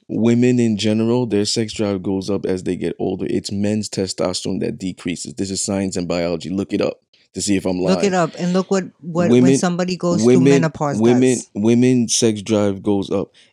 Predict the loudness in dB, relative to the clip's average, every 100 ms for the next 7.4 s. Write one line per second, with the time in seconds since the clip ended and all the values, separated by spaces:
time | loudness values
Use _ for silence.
0 | -4 -2 0 0 2 2 4 2 2 2
1 | 0 -4 _ _ _ _ -6 0 0 2
2 | 4 2 2 -2 0 0 0 -6 0 2
3 | 4 2 2 2 2 0 0 0 0 0
4 | 0 -2 0 0 0 -2 -2 -2 -2 -2
5 | -4 -4 -4 -8 -14 _ _ -14 -10 -6
6 | -4 -4 -4 -6 -6 -4 -4 -4 -4 -4
7 | -4 -4 -4 -10